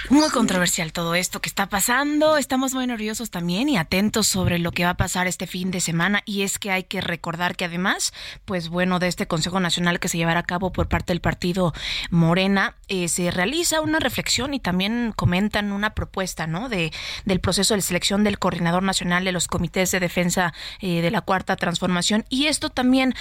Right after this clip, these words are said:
para elegir y, y me imagino definirán cómo será su proceso interno, eh, de elección para el candidato a la presidencia dos mil veinticuatro. ¿Habrá encuesta? ¿Será una sola pregunta?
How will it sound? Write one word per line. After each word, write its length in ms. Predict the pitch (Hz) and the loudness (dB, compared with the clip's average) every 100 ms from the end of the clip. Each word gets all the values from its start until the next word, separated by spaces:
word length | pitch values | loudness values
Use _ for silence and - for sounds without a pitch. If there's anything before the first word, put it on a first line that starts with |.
| - - | -8 -4
para 200 | 202 208 | 0 2
elegir 500 | 208 190 202 233 240 233 | 2 0 -2 0 -2 -2
y, 180 | 208 - | -6 -4
y 200 | 208 202 | -2 0
me 80 | 208 | 0
imagino 360 | 190 170 220 269 | 0 0 0 0
definirán 680 | 240 - 180 175 196 302 - | 0 -2 -2 0 -2 -2 -6
cómo 260 | 254 240 | -6 -4
será 240 | 226 202 196 | -2 -2 -2
su 140 | 233 | -4
proceso 480 | - 170 - 190 208 | -6 -4 -2 0 0
interno, 560 | 190 - 185 196 196 - - - - | -2 0 0 2 0 -2 -10 -12 -6
eh, 300 | 180 175 170 | 0 2 4
de 100 | 170 | 4
elección 560 | 165 170 - 214 196 196 | 2 2 0 2 2 2
para 180 | 185 170 | 0 -2
el 80 | 165 | -4
candidato 960 | 170 165 170 180 175 196 185 175 165 - | -4 -2 0 0 0 -2 0 0 -2 -2
a 120 | 170 | -2
la 80 | 160 | -2
presidencia 420 | 160 175 175 175 | -2 -2 0 0
dos 80 | 175 | 2
mil 140 | 175 | 2
veinticuatro. 600 | 180 170 - 226 233 220 - | 0 -2 0 0 2 -2 -2
¿Habrá 260 | - 180 196 | -2 0 0
encuesta? 600 | 214 208 208 285 - - - - | 0 0 0 -4 -10 -14 -14 -6
¿Será 320 | - 185 180 | 0 2 2
una 280 | 196 202 190 | 0 -2 0
sola 320 | 175 196 190 | 2 2 2
pregunta? 540 | - - 196 208 285 | 2 0 0 -2 -2